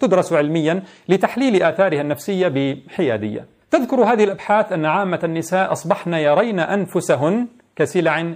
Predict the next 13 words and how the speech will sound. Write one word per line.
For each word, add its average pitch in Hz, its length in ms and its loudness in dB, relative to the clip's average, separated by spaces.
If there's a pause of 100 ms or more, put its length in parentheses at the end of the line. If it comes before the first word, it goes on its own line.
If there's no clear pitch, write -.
(100)
جنسية 135 640 -4
للرجال، 117 800 -2 (260)
وأن 208 280 4
الإعلام 185 580 0
يكرس 175 640 0
هذه 147 380 0
النظرة، 120 420 -4 (320)
والمجتمع 214 720 2
يكرسها، 131 680 -2 (240)
وحتى 240 440 2
الفيديو 202 400 4
جيمز 190 340 2
تكرسها، 156 800 0